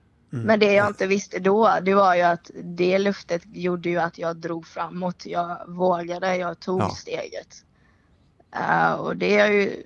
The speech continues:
Speaker 2: det låter sjukt kanske, men <laughs> idag är jag tacksam för det, liksom. För
Speaker 3: Mm.
Speaker 2: att det fick mig ändå att, "Okej, jag får väl göra det här då", liksom. Och jag erkände för dem. Och, och då blir ju soc inkopplat igen och jag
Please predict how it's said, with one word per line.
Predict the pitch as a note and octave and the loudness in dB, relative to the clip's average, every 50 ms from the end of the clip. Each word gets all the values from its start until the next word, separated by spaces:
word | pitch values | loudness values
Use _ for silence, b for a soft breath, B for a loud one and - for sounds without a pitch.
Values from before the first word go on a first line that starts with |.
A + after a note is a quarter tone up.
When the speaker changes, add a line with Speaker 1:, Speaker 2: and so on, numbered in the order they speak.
| - | -8
Speaker 2:
det | - F#3 F#3+ | -2 2 4
låter | G3+ A3 A3+ A#3+ - A#3+ | 4 4 4 4 2 2
sjukt | - A#3+ A#3+ C4 B3 A3 - | 4 4 4 4 2 -2 -2
kanske, | - G3 F3+ F3 - - G3 | -4 -4 -4 -4 -6 -6 -6
men | G3 F3+ F#3 | -6 -4 -4
<laughs> | F3+ D#3+ F3+ - - | -4 -2 0 2 4
idag | B3+ A#3 | 4 6
är | G#3+ | 6
jag | G3+ G3+ - | 4 4 2
tacksam | G3 G3 - - - - A3+ D#4 | 0 -2 -4 -4 -4 -4 -4 -4
för | C4 - A3 | -4 -4 -4
det, | - - - - - | -2 -2 -4 -6 -10
liksom. | - - - - - - | -14 -16 -16 -16 -10 -6
För | - | -4
Speaker 3:
Mm. | - - F#2+ | -2 -2 -4
Speaker 2:
att | - b b b b b b b b _ | -6 b b b b b b b b _
det | - - F#3 | -8 -4 0
fick | - F#3+ E3+ - - | 0 0 0 0 -4
mig | - E3+ - | -4 -2 -2
ändå | E3+ E3+ - - | -2 -2 -2 -2
att, | - F3+ F3+ - - - _ b b b b b b b b b b b b b b | -2 -2 -4 -8 -14 -20 _ b b b b b b b b b b b b b b
"Okej, | b - G#3 G#3 - G3 G3 G3 F#3+ | b 2 2 4 6 4 6 6 4
jag | G3+ F#3+ F#3 | 4 2 2
får | - G3 F#3+ | 2 0 2
väl | F#3 F#3 | 2 4
göra | G3 F#3+ E3+ D#3+ E3 F#3 G3+ | 4 4 4 4 4 4 4
det | G#3 G#3 | 4 4
här | G3+ F3 - | 4 4 2
då", | - A2+ - - - | 0 -2 -6 -8 -8
liksom. | - - - - - - | -12 -12 -12 -12 -12 -8
Och | - - F3 | -2 0 2
jag | F3 F3 | 4 4
erkände | F#3+ F#3+ E3 F3 - - D#3+ E3 F3+ F3 | 4 4 2 0 -2 -4 -4 -2 -2 -4
för | - - F3 | -2 0 2
dem. | F3 D3+ D3 D#3 D#3 - b b b b b b b | 2 2 2 0 -6 -10 b b b b b b b
Och, | - - E3 E3+ E3 E3 D#3 - - - - | -6 -2 2 4 4 4 4 4 0 -2 -6
och | - E3+ E3 E3 E3 E3 D#3 D#3 D#3+ D#3 C#3+ | -2 0 2 4 4 4 2 2 0 -2 -4
då | D#3+ - - F3+ - F4 - | -4 -6 -4 -2 -2 -2 0
blir | F#3 F#3 | 2 2
ju | F3+ F3 | 2 2
soc | - - - E3+ E3+ - | 2 -2 -4 -4 -4 -4
inkopplat | - E3+ E3+ E3 - D3 - - D#3 D3+ - | -4 -4 -4 -2 -4 -4 -2 -2 -4 -2 -2
igen | - E3 E3 D#3+ D#3+ D#3 - | 0 0 0 0 -2 -4 -6
och | - - E3 D#3+ | -4 -2 0 2
jag | D#3 D#3 D3+ D#3 D3+ D3+ D3+ - | 2 4 4 4 2 0 -2 -4